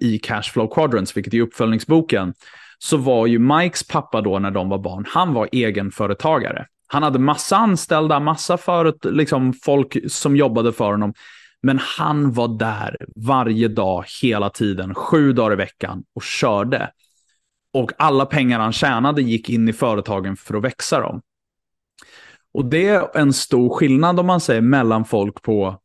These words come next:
vänstersidan eller Roberts pappa, Poor Dad, och Mikes pappa, folk på så att säga högra sidan av den här kvadranten som är liksom the rich dad. Där, det är det att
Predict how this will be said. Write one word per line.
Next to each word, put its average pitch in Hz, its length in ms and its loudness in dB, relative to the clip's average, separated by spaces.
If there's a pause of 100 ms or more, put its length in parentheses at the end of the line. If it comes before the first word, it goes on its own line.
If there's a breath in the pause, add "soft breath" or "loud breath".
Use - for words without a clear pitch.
vänstersidan 147 840 0
eller 107 380 0 (100)
Roberts 123 340 0
pappa, 160 500 0 (120)
Poor 135 240 4
Dad, 156 320 0 (520 soft breath)
och 127 160 4
Mikes 120 400 2
pappa, 101 540 -2 (180)
folk 110 240 -4
på 101 200 -2
så 110 160 -8
att - 60 -10
säga 98 140 -6
högra 123 380 0
sidan 107 340 -2
av 101 80 -2
den 98 100 -4
här 107 120 -6
kvadranten 95 800 -6 (320 loud breath)
som 110 220 -2
är 92 220 -4 (480)
liksom 98 320 -8
the 113 60 -2
rich 139 340 0
dad. 98 260 -2 (560 loud breath)
Där, 160 560 0 (160)
det 160 240 4
är 180 40 2
det 139 160 2
att 120 380 -2